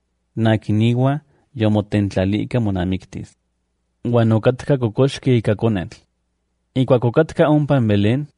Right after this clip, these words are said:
oahsic tonali queman María quixtlanextis n conetl. Nihco quixtlanexti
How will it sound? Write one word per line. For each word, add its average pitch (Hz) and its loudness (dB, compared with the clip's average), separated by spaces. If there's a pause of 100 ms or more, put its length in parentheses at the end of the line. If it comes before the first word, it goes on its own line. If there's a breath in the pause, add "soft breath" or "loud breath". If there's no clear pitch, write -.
(260)
oahsic 123 0 (100)
tonali 120 0
queman 107 0
María 107 0 (360)
quixtlanextis 131 -2
n 117 -6
conetl. 107 -2 (840)
Nihco 131 2
quixtlanexti 123 -2